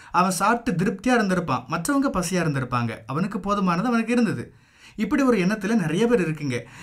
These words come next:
"எனக்கு தேவையானது என்கிட்ட இருக்கு, மற்றவங்களை பத்தி நான் கவலைப்பட வேண்டியதில்லை, எனக்கு தேவையானது என்கிட்ட இருக்கு, ஆனா உங்களுக்காக மட்டுமே நீங்க இருக்கணும்னு ஆண்டவர் விரும்பல."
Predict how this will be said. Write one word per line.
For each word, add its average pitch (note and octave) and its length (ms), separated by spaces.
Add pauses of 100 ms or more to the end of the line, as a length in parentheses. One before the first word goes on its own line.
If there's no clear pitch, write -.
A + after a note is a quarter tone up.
"எனக்கு A3 280
தேவையானது G#3+ 520
என்கிட்ட F3+ 300
இருக்கு, D3 300
மற்றவங்களை A#3+ 480
பத்தி A3+ 220
நான் G3+ 240
கவலைப்பட A3+ 460
வேண்டியதில்லை, F3 640 (420)
எனக்கு A#3 340
தேவையானது A#3 500
என்கிட்ட G#3 240
இருக்கு, F3+ 400
ஆனா A3+ 160
உங்களுக்காக A#3+ 520
மட்டுமே A#3+ 360
நீங்க A#3 200
இருக்கணும்னு A3 520
ஆண்டவர் A#3 480
விரும்பல." F3+ 460